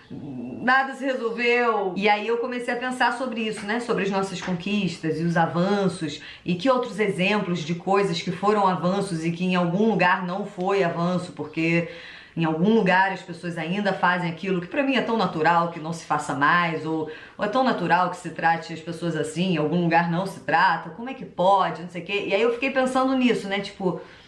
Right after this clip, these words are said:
que outros avanços, que outras conquistas estão nesse lugar? E aí eu percebi, todos, tudo que foi avanço, em algum lugar não foi.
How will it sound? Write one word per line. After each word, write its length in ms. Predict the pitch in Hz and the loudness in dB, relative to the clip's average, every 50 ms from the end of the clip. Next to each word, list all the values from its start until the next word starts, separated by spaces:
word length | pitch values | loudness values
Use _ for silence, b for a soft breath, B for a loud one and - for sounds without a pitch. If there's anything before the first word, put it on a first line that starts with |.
| B B B B B B B _ | B B B B B B B _
que 100 | - - | 0 2
outros 320 | 403 370 302 - 262 226 208 | 2 2 2 0 -4 0 2
avanços, 640 | 208 190 175 151 175 190 190 185 180 - 180 - - | 2 2 2 -2 -4 -2 -2 -2 -4 -6 -8 -10 -4
que 140 | - 339 | -2 0
outras 320 | 311 262 254 208 214 - - | 2 2 2 0 -4 -6 -4
conquistas 800 | - 196 185 170 - 202 190 185 170 - - - 170 160 160 160 | -2 -2 -2 -2 -2 -2 0 0 0 0 -2 -2 -2 -2 -2 -4
estão 440 | 170 - - - 180 180 180 175 170 | -6 -4 -2 0 0 2 2 2 2
nesse 300 | 170 180 180 175 - 165 | 2 2 0 0 -2 -4
lugar? 480 | 165 165 160 165 156 156 143 - - - | -4 -2 0 2 2 4 2 0 0 2
E 80 | 240 262 | 2 4
aí 100 | 269 285 | 4 4
eu 140 | 285 285 | 2 0
percebi, 840 | 294 302 285 - - 302 277 240 247 254 262 262 254 - - - - _ _ _ - _ | 0 -6 -8 -6 -4 -4 -2 -2 0 0 0 -2 -4 -6 -14 -18 -20 _ _ _ -18 _
todos, 600 | - 440 392 403 - 269 226 165 151 - - - - _ _ _ _ | 2 4 4 4 4 2 -4 -12 -14 -16 -20 -20 -20 _ _ _ _
tudo 340 | - 415 415 440 440 427 415 | 4 6 6 6 6 4 0
que 140 | 392 392 392 381 | 4 4 2 4
foi 220 | - 330 311 320 | 4 2 4 4
avanço, 760 | 311 311 247 226 262 269 277 302 311 - - 381 392 392 - - - _ _ _ | 2 2 0 0 -2 0 0 -2 -4 -6 -10 -12 -12 -14 -14 -18 -20 _ _ _
em 120 | - 311 349 | -2 2 4
algum 360 | 339 339 302 - 339 427 453 | 4 4 2 0 -2 -2 -2
lugar 300 | 427 415 370 392 415 403 | -2 0 2 2 2 2
não 160 | 415 440 466 453 | 0 -2 -4 -4
foi. 360 | - 320 311 311 320 320 | 0 0 2 2 0 -2